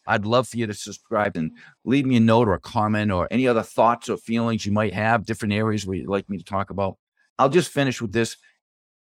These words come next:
We only get one chance to go through this magical journey called life.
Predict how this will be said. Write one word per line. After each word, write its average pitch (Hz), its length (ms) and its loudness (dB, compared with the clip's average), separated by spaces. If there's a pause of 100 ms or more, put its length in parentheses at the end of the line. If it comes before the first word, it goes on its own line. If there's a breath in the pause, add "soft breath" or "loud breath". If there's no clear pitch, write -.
(140)
We 170 440 4
only 160 320 4
get 117 220 -2
one 107 200 -2
chance 104 400 -4
to 104 100 -6
go 110 240 2
through 120 180 -2
this 107 180 -4
magical 110 520 2
journey 101 360 -4
called 92 300 0
life. 90 320 0